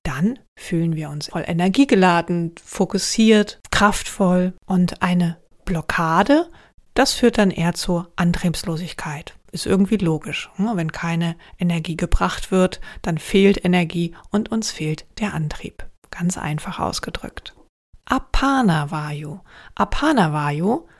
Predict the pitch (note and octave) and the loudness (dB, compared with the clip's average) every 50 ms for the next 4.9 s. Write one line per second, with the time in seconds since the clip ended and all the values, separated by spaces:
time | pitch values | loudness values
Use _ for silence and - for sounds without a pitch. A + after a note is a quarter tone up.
0 | _ _ _ - - - A3 - - - C#4+ C#4+ C4 G3 E3+ - - F3+ D#3+ D#3+ | _ _ _ -6 -6 -4 -4 -4 -2 0 0 2 4 2 0 0 -4 -6 -6 -6
1 | D#3+ - - _ _ _ G#3 G3+ G3+ F#3 - - _ - _ - - - - - | -8 -8 -12 _ _ _ 0 0 0 -2 -8 -18 _ -18 _ -4 -4 -4 -4 -14
2 | - - - - - G3+ F#3 F3 - E3 D#3 D#3 - E3 D#3 D#3 D#3 D3 - - | -18 -16 -12 0 4 4 4 4 4 2 0 0 -2 -4 -4 -4 -4 -6 -8 -10
3 | D3+ D3 D#3 - _ _ _ _ _ - _ _ - E3+ D#3+ - - - - - | -10 -10 -12 -14 _ _ _ _ _ -20 _ _ -2 -2 -2 -2 -6 -6 -4 -2
4 | F3 F#3 A3+ - - - - - - - _ - - B3 D4+ - - | -2 -2 -2 -4 -6 -12 -14 -16 -20 -20 _ -6 -4 -4 -4 -4 -10